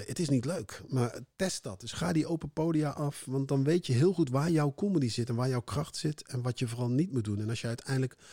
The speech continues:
voor heel veel geld voor een bedrijf staat, moet jij wel, je moet wel brengen. Je, je kan niet daar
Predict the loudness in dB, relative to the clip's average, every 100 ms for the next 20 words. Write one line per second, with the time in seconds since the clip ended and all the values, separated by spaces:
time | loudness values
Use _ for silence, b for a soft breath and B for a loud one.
0 | B B 2 6 6 6 0 -4 -4 -4
1 | 0 4 4 4 2 -2 -6 -6 -8 B
2 | B 4 4 6 4 4 2 0 -2 4
3 | 4 4 2 2 -2 -2 -2 -6 -8 -6
4 | -2 -2 2 4 4 4 0 0 -6